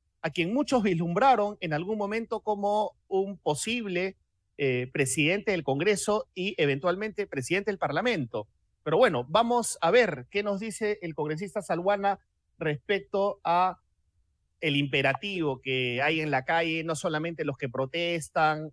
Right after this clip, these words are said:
los que protestan legítimamente y los vándalos, sino también las encuestas lo dicen.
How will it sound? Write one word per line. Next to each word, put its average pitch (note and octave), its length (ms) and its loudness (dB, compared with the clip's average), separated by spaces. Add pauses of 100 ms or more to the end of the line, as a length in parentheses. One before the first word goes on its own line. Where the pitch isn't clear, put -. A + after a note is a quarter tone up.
los B2+ 160 -6
que B2 120 -8
protestan C3+ 420 -4
legítimamente D3+ 680 -4
y - 20 -6
los C3 160 -2
vándalos, D#3+ 640 -2 (220)
sino C#3+ 320 0
también E3 400 0
las E3+ 180 -2
encuestas B2 540 -2
lo B2 100 0
dicen. B2+ 400 -4